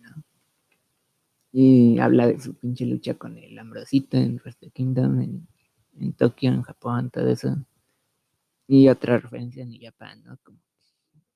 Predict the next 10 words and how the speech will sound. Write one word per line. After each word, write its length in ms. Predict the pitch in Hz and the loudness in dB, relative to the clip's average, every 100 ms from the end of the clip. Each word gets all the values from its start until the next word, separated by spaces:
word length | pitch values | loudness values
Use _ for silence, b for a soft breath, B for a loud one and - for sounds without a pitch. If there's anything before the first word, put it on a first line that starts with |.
| _ _ _ _ _ _ _ _ _ _ _ _ _ _ _ _ _ | _ _ _ _ _ _ _ _ _ _ _ _ _ _ _ _ _
sí, 280 | - - - - _ _ | -20 -18 -18 -20 _ _
está 280 | - - 127 | -20 -20 -20
chingón 440 | - 127 123 120 - | -18 -16 -16 -18 -20
eso, 200 | - _ | -20 _
¿no? 260 | 123 160 165 _ | -20 -20 -20 _
Y 120 | 131 | -20
pues 300 | 123 147 120 | -20 -20 -20
sí. 140 | _ _ _ - - _ _ _ _ _ _ _ | _ _ _ -20 -20 _ _ _ _ _ _ _
Y 240 | 143 139 131 | -12 -8 -6
bueno, 260 | 120 110 | -6 -8